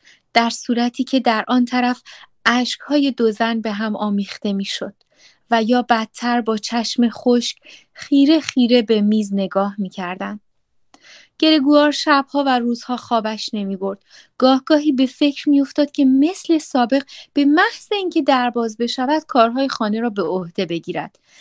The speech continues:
بعد از مدت‌ها فراموشی، یک روز رئیس، معاون، مأمور تجارتخانه، مباشرین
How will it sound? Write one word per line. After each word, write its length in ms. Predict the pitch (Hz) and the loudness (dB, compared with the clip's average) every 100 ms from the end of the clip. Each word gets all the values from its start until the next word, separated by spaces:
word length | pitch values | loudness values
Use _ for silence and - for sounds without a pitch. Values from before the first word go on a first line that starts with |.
| - _ | -20 _
بعد 240 | 262 277 302 | -2 0 2
از 200 | 294 262 | 2 4
مدت‌ها 760 | 247 254 247 262 240 - 302 | 4 4 2 -2 -2 -4 -6
فراموشی، 640 | 294 262 240 233 240 - | -2 -2 0 0 -2 -2
یک 220 | 277 294 - | 0 0 2
روز 220 | 302 294 _ _ - | 0 0 _ _ -10
رئیس، 560 | 226 233 247 302 302 - _ _ - | -2 2 4 4 2 -6 _ _ 0
معاون، 720 | 240 208 254 247 302 311 311 | 2 2 0 2 0 0 2
مأمور 420 | 269 254 254 339 | 2 2 0 0
تجارتخانه، 1000 | 330 302 254 254 240 247 - 262 247 294 | -2 0 0 0 0 -4 -4 -2 2 2
مباشرین 880 | 285 269 254 269 - 277 311 320 | 2 2 2 0 -2 0 0 -2